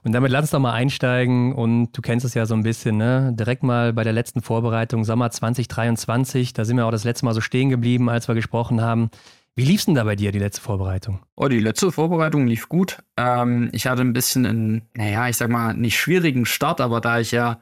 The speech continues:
Speaker 2: nach der Saison zweiundzwanzig, dreiundzwanzig mich entschieden hab, direkt erstmal reichlich vier Wochen auf die Philippinen zu düsen, um dort Cocktails zu
Speaker 1: <laughs>
Speaker 2: trinken, ähm,
Speaker 1: Ja.
Speaker 2: war ich natürlich dann im Mai dreiundzwanzig nicht sonderlich fit.
Speaker 1: Vier Wochen?
Speaker 2: Ja, wir waren vier Wochen auf den
Speaker 1: Ja,
Speaker 2: Philippinen
Speaker 1: krass, ja,
Speaker 2: ungefähr.
Speaker 1: okay.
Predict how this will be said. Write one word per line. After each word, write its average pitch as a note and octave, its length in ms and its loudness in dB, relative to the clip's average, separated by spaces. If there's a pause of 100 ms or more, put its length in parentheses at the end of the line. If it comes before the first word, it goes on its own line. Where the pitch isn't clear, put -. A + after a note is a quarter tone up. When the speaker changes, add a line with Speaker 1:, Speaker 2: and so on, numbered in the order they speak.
(160)
Speaker 2:
nach A#2 200 -2
der A#2+ 140 0
Saison A#2 380 0
zweiundzwanzig, B2+ 580 0
dreiundzwanzig C#3 720 0
mich C3 160 -2
entschieden C3+ 360 0
hab, C3 200 -2
direkt B2 300 -2
erstmal A#2+ 460 0
reichlich A#2+ 360 -2
vier C3 160 0
Wochen C3+ 180 0
auf A#2 200 0
die A#2 100 -4
Philippinen B2+ 440 0
zu D3 140 0
düsen, C#3+ 300 2
um B2 140 2
dort A#2 160 0
Cocktails C#3+ 500 2
zu F3 80 -2
Speaker 1:
<laughs> - 20 -4
Speaker 2:
trinken, D3+ 500 0
ähm, B2 200 0
Speaker 1:
Ja. A#2 80 0
Speaker 2:
war B2 120 0
ich B2 120 0
natürlich A#2+ 400 0
dann B2+ 180 0
im A#2 100 0
Mai B2 260 2
dreiundzwanzig B2+ 680 -4
nicht B2 160 -2
sonderlich C#3 520 0
fit. - 280 -2
Speaker 1:
Vier F3+ 320 2
Wochen? F3 460 4 (220)
Speaker 2:
Ja, A2+ 240 2
wir C#3+ 120 0
waren D#3+ 160 2
vier G3 240 0
Wochen F#3+ 220 2
auf A2+ 100 0
den B2 100 -2
Speaker 1:
Ja, C3 160 2
Speaker 2:
Philippinen B2+ 120 -2 (200)
Speaker 1:
krass, G#2+ 180 -2
ja, A2 140 2
Speaker 2:
ungefähr. G#2+ 440 0 (280)
Speaker 1:
okay. B3 300 2